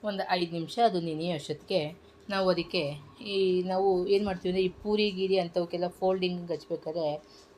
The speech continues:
ಸಾಟಿ ಮಾಡ್ಕೋತೀವಿ ಅಂತ ಅಂತೀವಿ. ಅಂದರೆ ಸ್ವಲ್ಪ ತುಪ್ಪ, ಅಕ್ಕಿ ಹಿಟ್ಟು ಹಾಕಿ ಚೆನ್ನಾಗಿ ಸಾಟಿ ಮಾಡಿ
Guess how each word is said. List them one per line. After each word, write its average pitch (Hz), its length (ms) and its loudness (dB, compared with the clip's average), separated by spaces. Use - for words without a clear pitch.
ಸಾಟಿ 202 360 6
ಮಾಡ್ಕೋತೀವಿ 151 520 -2
ಅಂತ 135 240 -8
ಅಂತೀವಿ. 127 340 -10
ಅಂದರೆ 170 300 0
ಸ್ವಲ್ಪ 180 260 -2
ತುಪ್ಪ, 180 260 -6
ಅಕ್ಕಿ 165 300 -4
ಹಿಟ್ಟು 165 280 -4
ಹಾಕಿ 180 260 0
ಚೆನ್ನಾಗಿ 175 460 0
ಸಾಟಿ 160 360 0
ಮಾಡಿ 165 160 0